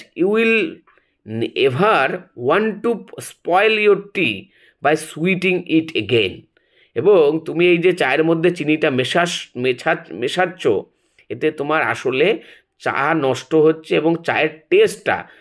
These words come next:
সম্পূর্ণভাবে নষ্ট হয়ে যাচ্ছে। তাহলে মূলত আমরা দেখতে পারলাম যে এই অধ্যায়তে, A Nice Cup of Tea, এই অধ্যায়তে আমরা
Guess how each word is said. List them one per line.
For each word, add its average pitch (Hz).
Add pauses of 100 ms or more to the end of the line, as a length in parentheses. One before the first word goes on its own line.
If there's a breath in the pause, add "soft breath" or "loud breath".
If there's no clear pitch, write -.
(120 soft breath)
সম্পূর্ণভাবে 156 (320 loud breath)
নষ্ট 143
হয়ে 127
যাচ্ছে। 104 (640 soft breath)
তাহলে 214
মূলত 226
আমরা 240
দেখতে 175
পারলাম 208 (520)
যে 147 (200)
এই 202
অধ্যায়তে, 160 (920)
A 151
Nice 143 (140)
Cup 139
of 160 (280)
Tea, 165 (400 soft breath)
এই 156
অধ্যায়তে 135
আমরা 143